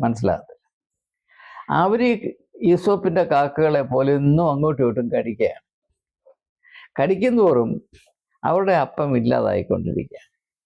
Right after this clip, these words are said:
ഇത് മനസ്സിലാക്കാനുള്ള സാമാന്യ വിവരമില്ലാത്ത വെറും കൂതറകളെയാണല്ലോ കേരള രാഷ്ട്രീയത്തിന് കിട്ടിയിരിക്കുന്നത് ഓർത്ത് ഞാൻ സങ്കടപ്പെട്ട് നിവൃത്തിയില്ലാഞ്ഞിട്ട് ഇത് പറയുകയാണ്.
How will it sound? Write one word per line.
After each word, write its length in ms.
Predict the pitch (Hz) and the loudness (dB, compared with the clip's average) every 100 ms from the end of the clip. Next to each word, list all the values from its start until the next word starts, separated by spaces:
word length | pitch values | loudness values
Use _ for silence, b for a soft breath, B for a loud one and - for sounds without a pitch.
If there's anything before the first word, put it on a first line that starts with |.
| _ _ _ _ _ - 185 | _ _ _ _ _ -2 0
ഇത് 120 | 208 269 | 2 0
മനസ്സിലാക്കാനുള്ള 1080 | 220 196 208 208 196 180 175 165 139 127 127 123 123 - | 0 0 0 0 0 0 0 0 2 2 0 0 -4 -4
സാമാന്യ 560 | 120 135 170 190 185 170 | -4 -2 -2 -2 0 0
വിവരമില്ലാത്ത 840 | 131 131 131 117 113 107 107 - 110 | 2 2 2 0 0 0 -2 -2 -2
വെറും 180 | 113 147 117 | -2 -2 -2
കൂതറകളെയാണല്ലോ 960 | 117 139 170 185 180 165 113 107 101 98 - | 0 2 2 0 0 0 0 -2 -2 -2 0
കേരള 280 | 107 135 139 123 | 0 2 0 0
രാഷ്ട്രീയത്തിന് 520 | 104 - 113 113 107 | -2 -4 -6 -2 -2
കിട്ടിയിരിക്കുന്നത് 560 | 101 - 131 120 113 120 | -2 0 -2 0 -4 -2
ഓർത്ത് 180 | 135 160 | -4 -2
ഞാൻ 80 | 170 - | -4 -4
സങ്കടപ്പെട്ട് 580 | 160 196 220 - 202 247 120 | -4 -2 -2 -2 -2 -2 0
നിവൃത്തിയില്ലാഞ്ഞിട്ട് 840 | 131 190 214 240 233 208 190 180 151 | 2 2 0 -2 0 0 -2 -4 -2
ഇത് 80 | 156 123 | -2 -2
പറയുകയാണ്. 460 | 117 123 98 - | 0 0 -2 -6